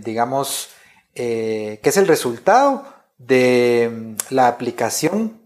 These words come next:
de los criterios de la sostenibilidad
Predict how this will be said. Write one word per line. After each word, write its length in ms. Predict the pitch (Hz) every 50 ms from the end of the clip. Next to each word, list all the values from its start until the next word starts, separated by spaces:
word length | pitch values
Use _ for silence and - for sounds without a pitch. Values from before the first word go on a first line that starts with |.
| _ _
de 320 | - 117 - 127 120 117 117
los 180 | 113 117 104 -
criterios 580 | - 123 113 107 - 135 139 165 175 175 165 156
de 100 | 139 123
la 140 | 117 110
sostenibilidad 880 | - - 107 98 - - 117 107 107 104 101 101 104 107 117 127 120 -